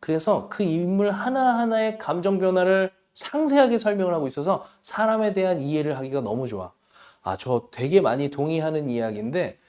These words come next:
한 요만큼 정도 동의하는 이야기입니다. 저는 제 개인적으로 봤을 때 그렇게 대답하는 친구들이 혹은 선배들이나 동료들이,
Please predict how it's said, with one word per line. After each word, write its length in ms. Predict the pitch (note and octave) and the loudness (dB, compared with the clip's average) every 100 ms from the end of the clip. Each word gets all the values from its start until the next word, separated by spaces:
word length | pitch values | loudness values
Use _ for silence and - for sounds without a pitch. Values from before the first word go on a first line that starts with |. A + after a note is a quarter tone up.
| _ - | _ -10
한 280 | A#2+ B2 | -4 -2
요만큼 580 | A2 C#3+ G#3 G#3 A3 G3+ | 2 6 6 6 2 2
정도 360 | F3+ E3 D3+ D3+ | 2 2 4 4
동의하는 680 | D3+ C3+ C3 B2 A#2+ A#2 G2+ | 2 -2 0 0 -2 -2 -2
이야기입니다. 680 | A2+ G#2+ G2 F#2+ F#2+ F2+ _ _ _ _ _ _ | 0 0 -2 -6 -8 -10 _ _ _ _ _ _
저는 320 | - D3+ G3+ | -2 2 4
제 220 | F#3+ C#3+ - | 4 2 0
개인적으로 580 | A2+ E3 F3+ E3 D#3 | 0 0 2 0 2
봤을 380 | C#3+ A#2 - G#2 | 0 -2 -6 -8
때 400 | - G#2+ A#2 F2+ _ _ _ _ | -4 -4 -4 -8 _ _ _ _
그렇게 460 | - C3+ E3 E3+ A#3 | -4 2 2 2 0
대답하는 720 | F#3 G3+ G3+ G#3 G#3 G3+ F#3+ | 2 2 2 0 0 0 -2
친구들이 760 | - G3+ F3 C#3 A#2 C#3 F2 - _ _ - | -2 -2 -2 -2 -2 -4 -6 -14 _ _ -4
혹은 280 | G3+ G#3 F#3+ | 0 0 -2
선배들이나 840 | - G3+ F#3+ D#3 C#3 C3+ E3+ F3+ _ _ _ _ _ | -4 2 2 2 -2 -2 -4 -6 _ _ _ _ _
동료들이, 720 | C#3 C#3+ B2+ A#2 D#3+ G#2 | -4 -2 -2 -2 -2 -4